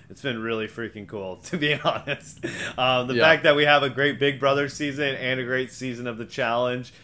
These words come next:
Speaker 1: featuring a lot of our favorite players from the past, mostly Tyson,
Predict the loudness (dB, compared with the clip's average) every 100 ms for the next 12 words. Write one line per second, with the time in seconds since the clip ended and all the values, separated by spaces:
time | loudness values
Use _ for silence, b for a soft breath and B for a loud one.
0 | b -6 -6 -2 -2 -2 0 2 2 2
1 | -2 -4 -2 -2 -2 -4 -2 0 0 -4
2 | -8 -10 -4 -2 0 -2 -6 b b -8
3 | -6 -8 -8 -12 -14